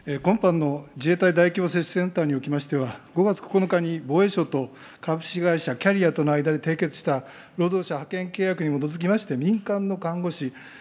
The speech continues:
えー、二百名を配置することとしているところでございます。これらの民間看護師でございますが、病院等で常時勤務している看護師ではなく、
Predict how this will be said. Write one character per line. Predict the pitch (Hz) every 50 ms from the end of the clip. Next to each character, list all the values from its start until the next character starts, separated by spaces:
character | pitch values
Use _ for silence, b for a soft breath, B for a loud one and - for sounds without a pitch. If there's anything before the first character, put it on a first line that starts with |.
| B B
え | 160 143
ー、 | 139
二 | 147 160
百 | 185 208 196 175
名 | 160 135 117 117
を | 147 156
配 | 143 139 175 170
置 | - -
す | - 185
る | 160 151
こ | 165 156
と | 147 165
と | 160 208
し | 190 -
て | - 160 147
い | 135
る | 135 127
と | - 139
こ | 151
ろ | 147
で | 151 165
ご | 147
ざ | 127 135 127
い |
ま | 120 117 107
す。 | - B B B B B B B
こ | - - 214
れ | 214 214
ら | 208 214 202
の | 196 185 156 139 135
民 | 117 143 156 175
間 | 175 - 185 185
看 | 180 185 175 185
護 | 185 185
師 | 160 139
で | 143 131 131
ご | 131 139
ざ | 135 147
い | 147
ま | 147 143
す | 139 - 139
が、 | 123 - - _
病 | 165 170 208 220 233
院 | 233 214
等 | 196 226 208 185
で | 143 135
常 | 127 165 208 220
時 | 180 151 139
勤 | - - 185 175
務 | 170 165
し | 156 -
て | - 175 156
い |
る | 143 135 131 B B B B B B
看 | - 170 165 165
護 | 165 165 147
師 | 151 147
で | 147
は | 131 127
な | 131 135 127
く、 | - 131 117